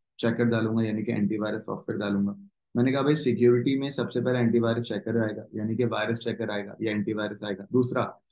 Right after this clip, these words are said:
security के लिए मुझे अपने पास firewall भी डालना होगा। firewall बड़ा important होता है, जो मेरे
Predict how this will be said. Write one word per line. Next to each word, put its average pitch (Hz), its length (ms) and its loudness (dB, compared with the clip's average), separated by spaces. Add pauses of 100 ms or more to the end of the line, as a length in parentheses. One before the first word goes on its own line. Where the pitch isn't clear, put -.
(120)
security 131 560 2
के 156 100 4
लिए 151 180 4
मुझे 131 220 -2
अपने 127 280 -4
पास 127 440 2
firewall 107 460 0
भी 117 140 2
डालना 113 300 0
होगा। 110 240 -8 (100)
firewall 98 480 0
बड़ा 107 160 0
important 107 440 -2
होता 110 160 2
है, 110 60 2
जो 113 100 -2
मेरे 110 180 -2